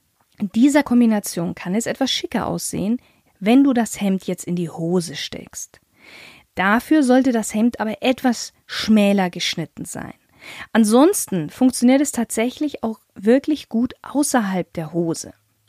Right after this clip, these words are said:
Und auch hier wieder entweder Slipper aus Rauleder oder für den sportlicheren Touch einfach Ledersneaker.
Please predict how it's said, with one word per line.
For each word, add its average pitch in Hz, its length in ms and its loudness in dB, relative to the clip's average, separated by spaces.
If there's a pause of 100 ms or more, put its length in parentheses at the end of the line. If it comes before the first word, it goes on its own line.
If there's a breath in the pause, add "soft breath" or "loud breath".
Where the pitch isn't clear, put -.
(600 loud breath)
Und 233 120 0
auch 226 140 0
hier 339 260 2
wieder 349 280 4 (140)
entweder 185 340 -4
Slipper - 480 -6
aus - 200 -10
Rauleder 254 640 2 (400 soft breath)
oder 262 460 4
für 233 200 -2
den 190 140 -4
sportlicheren 226 760 0
Touch 185 440 -8
einfach 160 380 -12 (240)
Ledersneaker. 156 800 -12